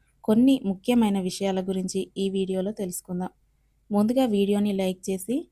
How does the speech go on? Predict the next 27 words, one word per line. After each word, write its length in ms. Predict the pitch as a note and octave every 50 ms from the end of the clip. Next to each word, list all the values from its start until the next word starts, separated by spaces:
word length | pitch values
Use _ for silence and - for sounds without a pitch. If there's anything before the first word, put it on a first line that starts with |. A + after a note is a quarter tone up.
| _ _ _ _ _ _ _ _ _ _ _ _ _ -
ప్రతి 260 | G#3 G#3 G#3 - C4
ఒక్కరూ 380 | B3+ G#3+ F#3+ F#3+ - F#3+ G3 A3
"జై 220 | A#3 A3 - G3 G3 G#3+
శ్రీరామ్" 400 | G#3+ - G#3 F#3+ F#3 F#3 F#3 F#3
అని 140 | F3+ F#3 A3
కామెంట్ 420 | B3+ - A#3 G#3 F#3 F3+ F3 F3 -
చేయండి. 360 | - F#3+ F#3 F3+ F3+ F3+ G3+ G3 - _ _ _ _ _ _ _ _ - - - - - - -
లైక్ 300 | G3+ G3 G3 G3+ A3 A3 -
చేయడం 320 | - A3 G3 F#3+ F#3+ F#3 F#3
మాత్రం 280 | F3+ F3 - - A3 A3+ -
అస్సలు 300 | F#3+ F#3 - - G#3+ A#3+
మర్చిపోకండి. 720 | A3+ F#3 F3 - - - F#3 F3 - - F3 E3+ E3+ - - _ _ _ _ _ _ -
మనలో 340 | G#3 G3+ G#3+ A#3+ B3+ C4+ C4+
చాలామంది 680 | C4+ - G#3 F#3 F3+ F#3 F#3+ F#3+ F#3+ F#3 F#3 F#3+ A3+ B3
నిత్య 300 | A3 F#3+ F3+ - - A3
పూజలు 400 | A3 A3 F#3 F3+ - F3+ F3 F#3
చేస్తూ 360 | F3 - F3 F3 - - F3+ F3+
ఉంటారు. 420 | F3 E3+ E3+ - F3+ F3 F3 G#3 C4+ - _ _ _ _ _ _ -
ఉదయం 320 | G#3 G#3 A#3+ B3+ C4+ C4+ B3
బ్రహ్మ 280 | G#3 G3+ G3 G3 A3 B3
ముహూర్తంలో 640 | A#3 G#3 G3+ - G#3+ G#3+ G#3+ - G#3 G3 G3 G3 G#3
చేసే 380 | G#3 - F#3+ F3+ F3 - F#3+
పూజలకు 600 | F#3+ - - F3+ F3+ F#3 - F#3+ F#3 F3+ F3+ - F#3 F#3 F#3 _
కోటి 300 | - G3 G3+ G#3+ G#3+ A3+
జన్మల 360 | G3 F#3+ F#3 F#3 F#3 G3 G#3
పుణ్యఫలం 640 | A3+ - - F#3 F#3 F#3+ G3+ - - F#3 F3 F3+ G#3+
లభిస్తుంది. 560 | B3+ B3+ G#3 F3+ F3 - _ F3 E3+ F3 F3+